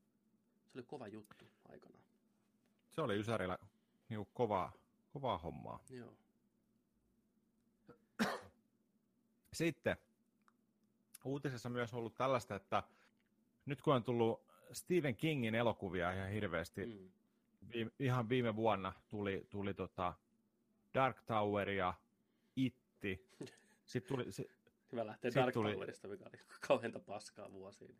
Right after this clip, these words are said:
Speaker 2: Joo.
Speaker 1: Mut tuli. Hyvä ja
Speaker 2: En,
Speaker 1: huonoa
Speaker 2: en oo nä-,
Speaker 1: Kingiä. Mm.
Speaker 2: en, en oo nähnyt vielä Dark Toweria, mutta kauhun sekaisin tuntei.
Speaker 1: Oi, Idris Elba.
Speaker 2: Pikku var-,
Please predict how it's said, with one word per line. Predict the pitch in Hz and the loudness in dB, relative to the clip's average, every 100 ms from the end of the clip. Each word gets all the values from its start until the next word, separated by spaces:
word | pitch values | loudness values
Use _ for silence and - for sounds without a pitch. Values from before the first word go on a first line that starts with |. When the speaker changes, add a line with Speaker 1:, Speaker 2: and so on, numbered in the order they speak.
| - | -2
Speaker 2:
Joo. | 139 135 | 2 2
Speaker 1:
Mut | 110 - | 0 -6
tuli. | 180 120 120 _ _ _ - | -2 -2 -2 _ _ _ -2
Hyvä | 208 135 | 2 4
ja | |
Speaker 2:
En, | 123 | 4
Speaker 1:
huonoa | 143 120 117 | 4 4 2
Speaker 2:
en | |
oo | 131 | 4
nä-, | 143 135 | 4 4
Speaker 1:
Kingiä. | 127 - | -2 -10
Mm. | 123 110 - _ _ _ _ | -10 -10 -14 _ _ _ _
Speaker 2:
en, | 127 151 | -10 -4
en | 151 | -2
oo | 156 | 0
nähnyt | 160 143 110 | 0 0 0
vielä | 95 98 | -2 0
Dark | 104 98 92 | 2 0 -2
Toweria, | - 78 76 62 69 | -4 -2 -2 -4 -6
mutta | 92 - 78 - _ _ _ _ _ _ _ _ | -8 -10 -12 -12 _ _ _ _ _ _ _ _
kauhun | 113 110 98 | 2 2 2
sekaisin | 87 92 92 95 | -2 -2 -2 -4
tuntei. | - 95 92 64 65 | -2 0 0 -2 -4
Speaker 1:
Oi, | - - - | -8 -20 -10
Idris | 127 120 - | -10 -10 -14
Elba. | - | -10
Speaker 2:
Pikku | 117 107 104 95 | -6 -6 -6 -2
var-, | 104 | -2